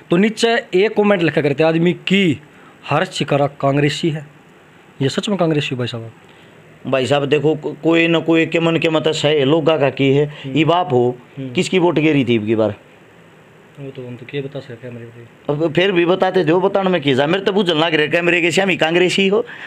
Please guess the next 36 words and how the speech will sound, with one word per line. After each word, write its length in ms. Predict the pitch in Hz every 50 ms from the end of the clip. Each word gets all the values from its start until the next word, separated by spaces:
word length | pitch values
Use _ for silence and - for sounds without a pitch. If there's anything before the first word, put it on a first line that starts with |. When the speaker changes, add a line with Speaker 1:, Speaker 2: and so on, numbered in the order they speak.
| - -
Speaker 2:
आपने 280 | 170 196 202 226 233 226
बताना 340 | 226 240 240 247 247 247 247
चाहिए। 340 | 247 269 277 254 208 185 175 160 151 147 156 139 139 143 - - -
Speaker 1:
<laughs> 220 | - - - -
Speaker 2:
मैं 240 | 160 196 233 269 277
देखो 260 | 208 262 233 254 277
और 120 | 277 262 254
चीज़ 260 | - 269 269 226 269
ने 100 | 262 277
एक्सेप्ट 280 | 254 247 262 262 262
करने 200 | - 262 262 262
लग 160 | 262 269 262 233
रहा, 100 | 220 220
आपने 200 | 226 320 294 294
नहीं 140 | 247 185
बताना 320 | 143 143 120 135 127 123 120
चाहिए। 260 | 113 131 120 107 98 - - - - - - - -
किसे 220 | - 226 196 240 240
की 80 | 233
तो 80 | 226 233
गेरी 240 | 220 226 226 226 233
होगी? 260 | 226 190 139 165 180
Speaker 1:
किसे 360 | 180 - - 160 139 147 143
गेरी 200 | 127 131 127 117
थी? 180 | 113 - 120 113 -
Speaker 2:
तो 80 | - 196
फिर 220 | 156 165 170 165
आप 240 | 175 180 190 190 185
जिसकी 380 | 185 165 175 214 190 - 226 220
भी 120 | 196 214
गेरी 200 | 190 190 175 180
उसके 340 | 190 202 - - 269 262 240
हो। 240 | 175 127 107 92 - - - - - - - - - - - - - - - - - - - - - - - -
देखो 400 | 254 226 226 254 254 254 254 - - - - - - - -
बात 240 | 156 175 165 151 -
सुनो। 260 | - 104 87 80